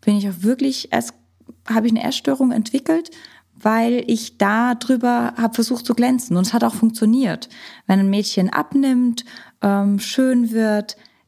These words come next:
dann kriegt's ganz viel Aufmerksamkeit. Es kriegt ganz viel Bestätigung und das hat wirklich gut funktioniert. Aber so eine Essstörung,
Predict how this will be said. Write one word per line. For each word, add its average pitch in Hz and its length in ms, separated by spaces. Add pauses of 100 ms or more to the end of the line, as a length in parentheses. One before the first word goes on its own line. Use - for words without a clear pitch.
dann 202 500
kriegt's 233 340
ganz 339 380
viel 294 280
Aufmerksamkeit. - 960
Es 202 160
kriegt 247 220
ganz 269 240
viel 269 400 (220)
Bestätigung 262 840
und 196 140
das 208 180
hat 208 180
wirklich 220 320
gut 220 200
funktioniert. 208 720 (260)
Aber 202 160
so 190 80
eine 196 180
Essstörung, 226 720